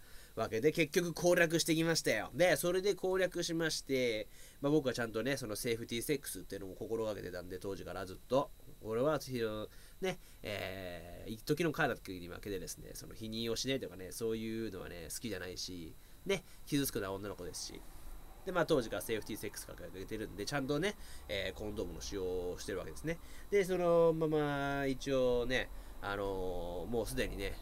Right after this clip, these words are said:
あのー、忍ばしておいたんで、自分で。で、まあ、まあそういう風になって、で、終わって、で、もう結構薄、電気も消してるし、夜中だったから薄暗いんですよ。てかもう部屋も暗いのよ。うん。で、まあ、使用済みのやつをね、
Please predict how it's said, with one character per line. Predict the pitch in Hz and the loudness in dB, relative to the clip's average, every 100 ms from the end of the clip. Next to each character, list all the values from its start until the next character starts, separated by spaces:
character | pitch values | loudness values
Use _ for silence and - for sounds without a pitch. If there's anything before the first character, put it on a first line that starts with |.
| - | -6
あ | 95 | -6
の | 98 90 87 87 90 92 101 | -4 -2 -2 -4 -4 -6 -6
ー、 | |
忍 | - 127 | -4 0
ば | 120 107 | 0 0
し | |
て | 98 | -2
お | |
い | 90 | -6
た | |
ん | 87 | -8
で、 | |
自 | 92 95 | -8 -8
分 | 92 | -6
で。 | 101 - - - - | -6 -6 -10 -14 -4
で、 | 196 | 0
ま | 190 160 110 | 4 6 4
あ、 | 85 - - - | 0 -8 -12 -10
ま | 107 | -6
あ | 101 | -4
そ | - | -4
う | |
い | 104 | -4
う | |
風 | 101 | -6
に | 85 | -8
な | |
っ | |
て、 | - 143 | -4 0
で、 | 110 | 2
終 | 104 98 | 2 2
わ | 98 | -2
っ | - - - | -6 -14 -2
て、 | 180 160 113 92 - | 4 6 6 0 -4
で、 | 127 | -2
も | 120 113 98 | 0 0 -2
う | |
結 | - - | -4 -2
構 | 131 | 0
薄、 | 123 - 104 - - - - | -2 -4 -8 -8 -14 -14 -2
電 | 160 220 | 2 2
気 | 151 | 0
も | |
消 | 110 101 | -2 -4
し | |
て | 110 | -4
る | 101 | -6
し、 | - 95 | -6 -4
夜 | 120 | 0
中 | 180 | 2
だ | 185 | 0
っ | |
た | 98 | 0
か | 92 | -4
ら | |
薄 | 104 139 226 | -2 -2 0
暗 | 233 226 | 2 2
い | |
ん | |
で | 107 | 0
す | - | -6
よ。 | |
て | - | -8
か | 95 | -6
も | 95 | -4
う | 92 | -2
部 | 185 | 0
屋 | |
も | 202 107 - - | 0 -2 -8 -2
暗 | 196 208 | 2 4
い | |
の | 98 | 2
よ。 | 76 - - | -8 -14 -14
う | 95 | -12
ん。 | 92 80 - - - - - - - - - | -10 -12 -12 -16 -16 -18 -18 -16 -16 -16 -4
で、 | 127 123 123 120 120 120 117 | 2 6 6 6 6 4 2
ま | 123 | 0
あ、 | 110 | -2
使 | 127 | -2
用 | 120 | -2
済 | 113 | -2
み | 117 117 117 | -2 -2 -2
の | 117 | -2
や | |
つ | 113 98 | -2 -4
を | 92 | -4
ね、 | 113 107 | -2 -4